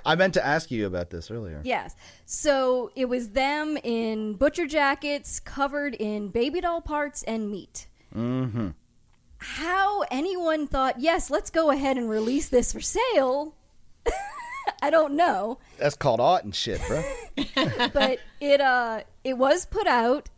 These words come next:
Speaker 2: People complained,
Speaker 1: Yep.
Speaker 2: amazingly. How can you imagine?
Speaker 1: <laughs>
Speaker 2: So they recalled it, and then they slapped a new cover on top of it, which is much more typical happy Beatles, you know, in their suits, smiling, and so forth.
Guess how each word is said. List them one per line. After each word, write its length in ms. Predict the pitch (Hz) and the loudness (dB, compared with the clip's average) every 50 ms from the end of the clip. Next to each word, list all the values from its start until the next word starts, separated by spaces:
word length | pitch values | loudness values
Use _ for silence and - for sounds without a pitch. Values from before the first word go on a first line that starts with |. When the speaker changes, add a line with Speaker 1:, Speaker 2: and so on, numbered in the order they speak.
| _ _ _ | _ _ _
Speaker 2:
People 340 | - 277 269 226 302 330 381 | -2 -2 -2 -2 -2 -4 -4
complained, 840 | - - - 311 359 - 277 240 220 208 202 208 247 294 294 320 - - - - _ - _ | -2 0 0 0 0 -2 -2 -2 0 0 0 0 0 -2 -2 -4 -8 -14 -20 -20 _ -8 _
Speaker 1:
Yep. 100 | 214 233 | -2 0
Speaker 2:
amazingly. 680 | 226 214 202 208 214 202 226 226 220 214 220 254 349 | 2 2 2 2 0 0 -2 -2 -2 0 0 -2 -2
How 200 | - - 226 233 | -2 -2 -2 -2
can 160 | 233 - 254 247 | 0 -2 0 2
you 80 | 247 | 2
imagine? 460 | 240 214 208 196 202 208 214 269 330 320 226 | 2 2 2 0 -2 0 0 -2 0 0 -4
Speaker 1:
<laughs> 40 | - - 233 - - - _ - - - _ _ _ - | -2 0 -2 -2 -2 -8 _ -20 -20 -20 _ _ _ -12
Speaker 2:
So 400 | - - 269 240 233 240 233 240 233 | -6 -4 -2 -2 0 -2 -2 -4 -2
they 220 | 214 254 240 233 | 0 2 2 2
recalled 720 | 214 233 247 285 - - - 370 415 466 453 466 403 254 247 | 0 -2 -4 -2 -2 -4 0 4 4 6 6 6 4 4 4
it, 260 | 240 240 294 330 - _ _ _ _ _ _ | 4 4 4 2 -2 _ _ _ _ _ _
and 180 | 262 254 240 247 | 0 0 2 2
then 120 | 247 240 | 0 2
they 180 | 233 233 220 226 - - | 2 2 2 0 -4 -8
slapped 460 | - - 269 262 262 269 277 - - | -6 -4 -2 0 0 0 0 0 -2
a 60 | 262 | 0
new 180 | 240 240 240 233 | 2 2 0 0
cover 400 | - - 269 269 247 254 247 247 | 2 2 2 2 4 2 0 0
on 140 | 240 226 - | 0 -2 -2
top 240 | 233 233 233 226 | 0 0 0 0
of 120 | 240 214 240 | 0 2 4
it, 120 | 247 208 | 4 4
which 160 | 233 220 - | 4 -2 -2
is 120 | 240 233 226 | -4 -6 -2
much 300 | 262 254 247 - - 254 | -2 -2 -2 -2 -4 -6
more 240 | 254 240 240 233 226 | -4 -2 -2 -2 -2
typical 440 | - - - 349 302 - 294 277 | -2 -2 -2 -2 -2 0 0 0
happy 360 | 262 262 254 254 254 254 247 226 | 2 2 0 0 0 -2 -4 -4
Beatles, 720 | 202 226 226 220 226 226 214 214 214 208 185 - - - - - - - - _ _ - | -4 -4 -2 0 0 0 0 0 -2 -4 -6 -8 -10 -12 -14 -20 -20 -20 -20 _ _ -8
you 100 | 226 233 | -4 0
know, 180 | 220 214 214 | 0 2 2
in 120 | 214 220 226 | 2 2 2
their 120 | 220 220 | 0 0
suits, 460 | 220 - - - 226 220 220 - - | 0 0 0 0 0 0 -2 -2 -4
smiling, 560 | - - 233 208 208 196 190 190 190 190 185 | -4 -4 -2 -2 -2 -2 0 0 -2 -2 -2
and 80 | 185 185 | -4 0
so 180 | - - 220 - | 4 4 4 4
forth. 280 | - - 170 160 - | 2 -2 -8 -10 -10